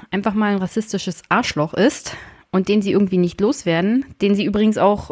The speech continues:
bei der letzten Wahl nicht losgeworden sind. Wo ich mich frage, hm, das mit dem Vereinsfußball und den Fans und den Mitgliedern scheint ganz gut zu laufen, wenn du Populist bist.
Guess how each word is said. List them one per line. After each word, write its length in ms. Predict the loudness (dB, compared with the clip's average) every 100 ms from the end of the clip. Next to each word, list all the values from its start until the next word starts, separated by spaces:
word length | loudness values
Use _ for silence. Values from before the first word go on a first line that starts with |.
| -4
bei 140 | 2
der 100 | 2
letzten 540 | 2 -2 -6 -4 -4 -6 -10 _ _
Wahl 320 | -2 2 4 4
nicht 140 | 2
losgeworden 580 | 2 -2 -4 -4 -4 -4
sind. 260 | -6 -8 -12 _ _ _ -20 -20 -20 _ -4
Wo 80 |
ich 120 | 0 0
mich 140 | 0
frage, 540 | 0 0 2 2 0 -4 _ _ _ _ _ -10
hm, 360 | -4 -2 -2 -6 -14 -18 -18 _ _ _ -20 -20 -20 -8
das 160 | -4 0
mit 140 | 0
dem 100 | 0
Vereinsfußball 800 | 2 2 2 0 2 2 2 2 0
und 180 | -2 -2
den 160 | -2
Fans 1120 | -4 -10 -16 -16 -10 0 2 4 2 0 -8 -6
und 140 | 0
den 140 | 2 2
Mitgliedern 520 | 2 0 2 2 0
scheint 300 | 0 -2 0
ganz 160 | -2 -4
gut 120 | -2
zu 80 | 0
laufen, 300 | 0 2 2
wenn 100 | 0
du 80 |
Populist 500 | 0 2 4 2 0 -6
bist. 300 | -8 -10